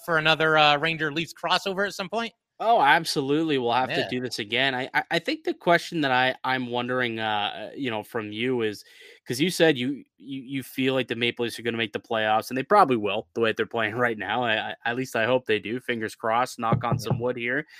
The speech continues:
Speaker 2: But I am of the belief that if a team in the Atlantic wants to make the playoffs, they're gonna have to finish in one of the three divisional spots, 'cause to me, the Metro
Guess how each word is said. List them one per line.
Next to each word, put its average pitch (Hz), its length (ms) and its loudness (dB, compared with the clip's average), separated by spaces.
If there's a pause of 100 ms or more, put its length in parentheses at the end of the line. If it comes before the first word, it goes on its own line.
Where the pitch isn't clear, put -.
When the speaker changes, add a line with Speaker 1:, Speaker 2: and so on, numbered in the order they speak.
(460)
Speaker 2:
But 143 220 8
I 156 180 8
am 214 160 6
of 190 160 6
the 170 80 6
belief 143 580 2 (180)
that 120 540 4
if 127 280 -4 (100)
a 143 60 -8
team 190 400 -2
in 165 60 0
the 147 100 0
Atlantic 139 380 -2
wants 131 220 -2
to - 80 -14
make 123 180 -4
the 120 60 -10
playoffs, 120 520 -2
they're 131 80 -8
gonna 127 120 -6
have 131 200 -2
to 113 80 -14
finish 127 360 -6
in 113 80 -6
one 117 120 -4
of 107 100 -6
the - 60 -20
three 120 160 -4
divisional 107 400 -6
spots, 120 480 0 (420)
'cause 117 520 4
to 113 100 -8
me, 131 200 2
the 123 120 -2
Metro 113 680 -4